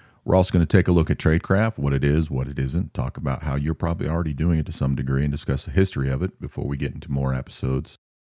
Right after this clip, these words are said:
on more of the fun tradecraft stuff. Additionally, we'll take a look at some of the recent posts on Facebook where we had some interactions. I'll read over some of the questions, comments, and responses I had and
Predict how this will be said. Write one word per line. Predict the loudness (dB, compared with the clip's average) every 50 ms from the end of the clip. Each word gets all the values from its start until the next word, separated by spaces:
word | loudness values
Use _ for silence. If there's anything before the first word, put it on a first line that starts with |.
| _ -8
on | -2 0 0 0 0
more | 0 0 0 0 -4 -6 -10 -10
of | -10 -10
the | -10
fun | -8 -6 -6 -6 -4
tradecraft | -2 -2 0 0 0 0 0 -2 -2 -2
stuff. | -6 -8 -8 -8 -8 -10 -18 -20 _ _ _ _ _ _ _ _ _ _ -20 -20 _ _ _ _ -4
Additionally, | 2 6 8 8 8 8 8 8 8
we'll | 8 8 8
take | 6 6 6 6
a | 6
look | 6 6 6 4
at | 2 0
some | 2 2 4
of | 4
the | 6 6
recent | 4 4 4 2 0 2
posts | 4 4 4 2 2
on | 0 -2
Facebook | 0 0 0 0 0 -2 -2 -6 -6 -4
where | -2 0 2
we | 2
had | 2 2 0
some | 0 0 0 2
interactions. | 2 4 2 2 2 2 0 -2 -4 -6 -6 -6 -10 -6
I'll | -4 -2 -2
read | 0 0 0 0
over | 0 0 0 -2 -4
some | -4 -4 -2 -2 -2
of | -2
the | -2 -4
questions, | -4 -4 -6 -4 -4 -4 -6 -6 -4 -4 -6 -6 -6
comments, | -4 -4 -2 -2 0 0 0 -2 -2 -4 -6 -6
and | -4 -4 -2 -4 -4
responses | -6 -6 -4 -2 0 0 0 -2 -2 -2 -2
I | -2 -2 -2
had | -2 -2 -2 -2 -2 -2
and | -2 -4 -6